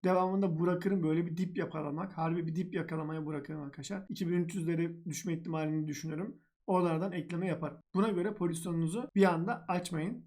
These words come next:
Kademeli olarak açın. Gerekirse daha az kazanın. Önemli olan daha az kazanmak veya daha çok kazanmak değil arkadaşlar. Önemli olan burada bakiyelerimizi korumak. Bakiyelerinizi koruduğunda zaten daha fazla paralar kazanacaksınız.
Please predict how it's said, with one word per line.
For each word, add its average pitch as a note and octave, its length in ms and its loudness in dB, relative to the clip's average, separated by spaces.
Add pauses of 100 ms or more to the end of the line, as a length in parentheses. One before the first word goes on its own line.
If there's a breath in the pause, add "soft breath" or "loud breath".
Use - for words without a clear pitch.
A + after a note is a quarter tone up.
Kademeli E3 360 2
olarak G3 280 2
açın. D#3+ 280 -4
Gerekirse F3+ 480 -2
daha E3+ 160 2
az E3 120 -2
kazanın. C#3+ 300 -6 (120)
Önemli F3+ 320 4
olan A3 320 -4 (340)
daha E3+ 180 6
az F#3+ 320 0
kazanmak E3+ 500 0
veya E3+ 220 2
daha E3 180 2
çok F#3+ 180 -6
kazanmak D#3+ 480 -2
değil E3+ 200 -2
arkadaşlar. - 360 -12 (100)
Önemli F3 280 0
olan G#3+ 260 -4
burada G#3 380 -4 (340 soft breath)
bakiyelerimizi F#3 640 2
korumak. D3 360 -4 (340 soft breath)
Bakiyelerinizi G3+ 640 0
koruduğunda F3+ 480 0
zaten E3 380 -2
daha F3 160 0
fazla E3 300 -4
paralar F#3 300 -2
kazanacaksınız. D#3 800 -6